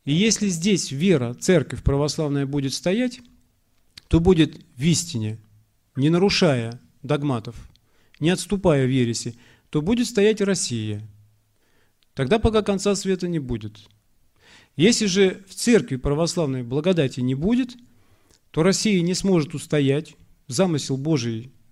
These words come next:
в отношении России заканчивается, потому что она не будет хранить внутри себя православную церковь, хранящую истину. Тогда в скором времени к власти должен прийти единый правитель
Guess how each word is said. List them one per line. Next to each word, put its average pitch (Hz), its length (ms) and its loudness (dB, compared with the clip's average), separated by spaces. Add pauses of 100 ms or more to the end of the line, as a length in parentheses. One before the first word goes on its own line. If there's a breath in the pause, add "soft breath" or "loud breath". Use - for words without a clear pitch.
в 131 80 -8
отношении 139 460 -2
России 135 420 -2
заканчивается, 131 720 -6
потому 139 140 -14
что - 140 -6
она 139 80 0
не 131 120 -2
будет 123 320 -4
хранить 165 480 -6 (220)
внутри 147 340 -4
себя 135 500 -4
православную 131 600 -6
церковь, 123 380 -8
хранящую 123 600 -4
истину. 202 340 -6 (500 loud breath)
Тогда 185 220 2
в - 60 -8
скором 208 340 0
времени 165 520 2 (400 soft breath)
к - 40 -8
власти 156 340 2
должен 139 320 -2
прийти 147 320 -4
единый 131 440 -2
правитель 202 640 -4